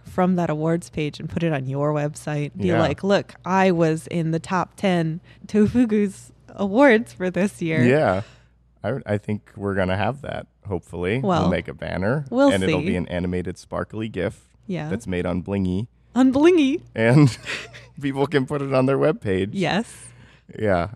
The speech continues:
Speaker 2: that's what I personally want
Speaker 1: You can
Speaker 2: to
Speaker 1: get a
Speaker 2: happen.
Speaker 1: rotating banner to put at the bottom of your GeoCities site
Speaker 2: Yeah.
Speaker 1: with your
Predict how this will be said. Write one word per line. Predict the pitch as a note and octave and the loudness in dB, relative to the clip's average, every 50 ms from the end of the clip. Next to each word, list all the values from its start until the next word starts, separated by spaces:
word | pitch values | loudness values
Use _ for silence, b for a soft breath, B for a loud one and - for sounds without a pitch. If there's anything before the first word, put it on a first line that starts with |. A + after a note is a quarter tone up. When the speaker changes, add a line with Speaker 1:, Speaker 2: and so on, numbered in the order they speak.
| - | -4
Speaker 2:
that's | - G2+ A2+ - - | 0 0 0 0 0
what | F#2 E2+ | 0 2
I | F2 F2+ F#2 F#2 F2+ F2+ - - - | 4 4 4 4 4 2 -2 -6 -8
personally | - F#2+ F#2 - - - E2 E2 D#2+ D2+ | -8 -6 -6 -6 -6 -6 -6 -4 -4 -2
want | - A3+ | 0 2
Speaker 1:
You | A3+ | 2
can | A3+ | 2
Speaker 2:
to | G#3+ | 2
Speaker 1:
get | G#3+ F#3 | 2 2
a | E3+ | 2
Speaker 2:
happen. | E3+ | 2
Speaker 1:
rotating | F#3 G3 - - A#3+ G#3+ A3+ A3+ A#3+ | 2 2 2 0 0 0 0 0 0
banner | G#3 E3+ D3 C#3+ C#3+ D3 D#3 F3 G#3+ | -2 -2 -4 -6 -8 -8 -8 -8 -8
to | G#3 - - | -10 -10 -10
put | - F3+ | -8 -6
at | F3 E3+ | -6 -4
the | F3 D#3+ | -6 -4
bottom | D3+ C#3+ D#3+ F3+ | -4 -4 -2 -2
of | F3+ G3 F#3+ A3 | -2 -2 -2 -2
your | A3 G3+ | -4 -4
GeoCities | - F#3 D#3 D#3 E3 - - D3 D3+ D#3 F3 | -2 -2 -4 -4 -4 -6 -8 -8 -8 -8 -8
site | - - D3+ C#3+ D3 D3 - - | -8 -8 -6 -6 -6 -6 -6 -4
Speaker 2:
Yeah. | G2 F2+ E2+ - | -2 0 0 0
Speaker 1:
with | F2+ | 0
your | F3+ E3+ E3 D#3+ D#3+ | 0 -2 -2 -2 -4